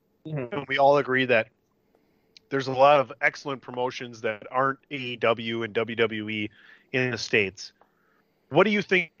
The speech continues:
Speaker 2: their ceilings are as far as maybe moving forward to one of those two companies? Because everybody would have to agree the largest contracts are coming from those places.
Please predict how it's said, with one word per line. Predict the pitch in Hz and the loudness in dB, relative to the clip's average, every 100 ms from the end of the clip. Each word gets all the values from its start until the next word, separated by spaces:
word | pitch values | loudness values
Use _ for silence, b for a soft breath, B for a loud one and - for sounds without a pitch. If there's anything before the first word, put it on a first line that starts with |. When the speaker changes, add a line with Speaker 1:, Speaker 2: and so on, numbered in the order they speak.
| 170 | -2
Speaker 2:
their | 170 147 | 0 2
ceilings | - 147 135 127 110 | -2 -4 -2 -4 -2
are | 110 110 107 | 2 2 2
as | 104 | -2
far | - 127 117 | 0 0 2
as | 113 110 - | 0 -4 -8
maybe | 139 123 117 110 | -4 -4 -2 -4
moving | 123 127 120 113 | -4 -2 -4 -2
forward | 131 127 120 - | 2 4 4 0
to | |
one | 110 110 | 0 2
of | 104 | 4
those | 107 101 | 2 0
two | 110 | -6
companies? | - 98 101 95 | -6 -4 -6 -6
Because | 113 143 117 - _ _ _ _ _ - | -4 -2 -4 -6 _ _ _ _ _ 0
everybody | 175 175 165 156 | 4 6 6 4
would | 135 | 2
have | 131 143 | 2 -2
to | 139 | -4
agree | 123 123 123 | -6 -6 -8
the | 113 | -2
largest | 127 131 117 | -2 -2 -6
contracts | - 117 117 110 101 - | -6 -6 -6 -8 -10 -10
are | 98 | -8
coming | - 117 104 | -4 -4 -6
from | - 98 | -14 -12
those | 98 92 | -12 -12
places. | - 92 82 - - - | -12 -12 -14 -20 -20 -20